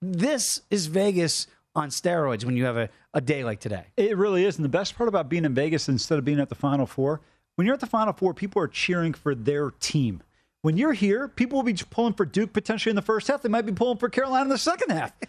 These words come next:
Speaker 2: I mean, it just depends on which side of the ledger you're on.
Speaker 1: <laughs> Absolutely amazing. We know that Paul Pierce would not be one of those guys. Again,
Speaker 2: <laughs>
Speaker 1: Paul
Speaker 2: Exactly.
Speaker 1: Pierce, the truth as he gave right here live,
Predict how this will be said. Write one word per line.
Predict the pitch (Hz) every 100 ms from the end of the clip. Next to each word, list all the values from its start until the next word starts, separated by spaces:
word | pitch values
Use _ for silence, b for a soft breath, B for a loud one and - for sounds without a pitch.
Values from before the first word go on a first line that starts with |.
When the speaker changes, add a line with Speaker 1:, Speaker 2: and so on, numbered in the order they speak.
| -
Speaker 2:
I | 226
mean, |
it | 240
just | 262
depends | 226 208 277
on | 277 269
which | 285
side | 311 277
of | 269
the |
ledger | 262 294 226 277
you're | 262 285
on. | 330 370 339
Speaker 1:
<laughs> | -
Absolutely | 185 190 185 208 202 185
amazing. | 180 180 170 175
We | 190
know | 214 208
that | 185
Paul | - 180
Pierce | 160 170 156
would | 147
not | 147 151
be | 147
one | 139
of | 135
those | 131 120
guys. | 139 127 127
Again, | 175 175
Speaker 2:
<laughs> |
Speaker 1:
Paul | 202 220
Speaker 2:
Exactly. | 233 202 127 123
Speaker 1:
Pierce, | 165
the | 165
truth | - 247 220
as | 190
he | 170
gave | 165 190 175 131
right | 151 202
here | 190 196
live, | 180 170 175 127 113 120